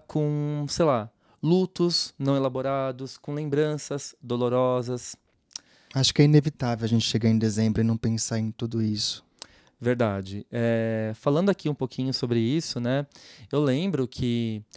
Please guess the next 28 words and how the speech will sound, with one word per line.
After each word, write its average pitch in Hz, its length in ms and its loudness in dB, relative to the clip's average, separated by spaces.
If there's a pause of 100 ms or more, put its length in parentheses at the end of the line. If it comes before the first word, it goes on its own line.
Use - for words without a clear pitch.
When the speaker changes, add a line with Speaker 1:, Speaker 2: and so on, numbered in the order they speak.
(240)
Speaker 1:
dezembro 185 540 2
era 214 200 6
um 233 120 4
mês 208 380 2
bem 170 440 2 (140)
emblemático 233 840 2
pra 147 180 -2
mim, 143 220 -2
porque 220 440 0
eu 185 80 0
ficava 214 340 0
super 240 380 -6
feliz. 156 560 0 (340)
Eu 147 120 0
adorava 156 680 2
Natal, 135 800 2
Ano 135 160 -2
Novo, 123 640 2
festas, 135 800 2
férias, 135 720 0 (420)
estar 151 280 4
com - 100 0
a - 20 4
minha 147 140 2
família. 123 880 0 (240)
Meus 143 200 -2
primos 170 360 2
vinham, 139 640 0